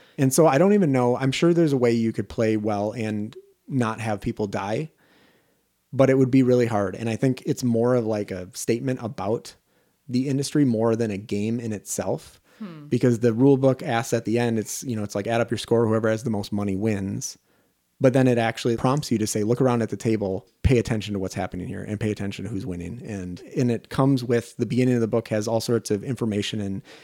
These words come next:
Speaker 1: history of it, the asbestos industry. And at the end, it ends, like, right after that sentence, it ends like, "Here's a list of countries that,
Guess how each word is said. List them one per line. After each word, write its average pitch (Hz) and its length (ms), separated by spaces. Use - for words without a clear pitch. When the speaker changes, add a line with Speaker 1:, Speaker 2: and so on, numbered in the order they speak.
Speaker 1:
history - 400
of 107 80
it, 104 80
the 104 140
asbestos - 500
industry. 110 400
And 110 80
at 104 100
the 104 120
end, 113 300
it 117 180
ends, 120 440
like, 113 160
right 131 220
after 135 240
that 117 180
sentence, 107 440
it 104 120
ends 110 300
like, 98 300
"Here's 135 180
a 170 80
list 160 180
of 107 140
countries 113 500
that, 82 240